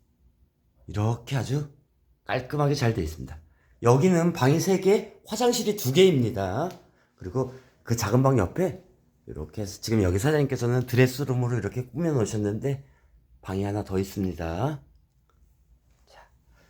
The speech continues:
요번엔 욕실을 한번 보도록 하겠습니다. 이렇게 아주 깔끔하게 잘 돼 있네요.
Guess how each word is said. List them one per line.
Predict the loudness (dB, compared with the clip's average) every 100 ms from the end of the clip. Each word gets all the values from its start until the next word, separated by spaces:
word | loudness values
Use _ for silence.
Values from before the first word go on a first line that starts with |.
| -2
요번엔 | 2 4 4 4 2 0 -8 -20 _ _ _ _ _ _ _ _ _ _ _ _ -20 -20 _ -20 -6
욕실을 | -4 0 2 4 4
한번 | 4 2 -2
보도록 | -4 -6 -6 -8
하겠습니다. | -12 -12 -14 -16 -18 -20 -20 -20 -20 -20 -20 -20 -20 -20 -20 -20 -20 -20 -20
이렇게 | -20 -20 -14 -8 -8 -10 -16 -20 -20 -20 -20 -20 -20 -20 -20 -20
아주 | -20 -18
깔끔하게 | -14 -14 -12 -6 -2 -2
잘 | -2 -2
돼 | 0
있네요. | 0 2 0 -2 -4